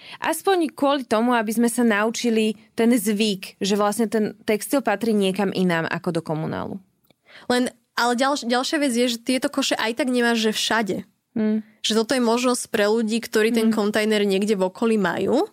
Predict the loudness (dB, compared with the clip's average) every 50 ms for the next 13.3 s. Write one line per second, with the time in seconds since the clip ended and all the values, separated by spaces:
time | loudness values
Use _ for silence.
0 | _ _ 0 0 2 4 4 4 2 2 -2 -4 _ -4 -2 0 0 2 2 2
1 | 0 -2 -2 -2 -2 0 0 0 -2 -2 -2 -2 -2 -4 -4 -2 0 0 0 0
2 | 0 -2 -4 -4 -4 -2 -2 -2 0 0 2 2 2 2 2 2 2 2 2 0
3 | -2 0 0 -2 -2 -2 -2 0 0 0 2 2 2 2 2 2 2 2 2 2
4 | 2 2 2 0 -2 -2 -2 -2 -2 -2 -4 -4 -2 0 0 0 0 -2 -2 0
5 | 0 0 0 0 0 0 0 0 -2 -2 -2 -2 -2 0 0 0 0 0 -2 -2
6 | -2 -4 -4 -4 -4 -2 -2 0 0 0 0 0 0 0 0 -2 0 0 0 2
7 | 2 2 2 0 0 0 -2 0 -2 -2 -4 -10 -18 -20 -12 _ -4 -4 -4 -2
8 | -2 -2 -2 0 0 0 0 0 0 0 2 2 2 0 0 -2 -2 -4 -4 -4
9 | -4 -4 -2 -2 -2 -2 0 0 0 0 -2 -4 -4 -4 -2 -2 -2 -2 -4 -4
10 | -4 -2 -2 0 0 0 -2 -2 -2 -2 -2 0 0 0 -2 -2 -2 -4 -6 -4
11 | -2 -2 -2 -2 -2 -4 -4 -2 -2 0 -2 -2 0 0 -2 0 0 -2 0 0
12 | 0 0 0 -2 -2 -4 -4 -2 -2 -2 0 0 0 0 -2 -2 -2 0 0 0
13 | 0 0 0 0 -2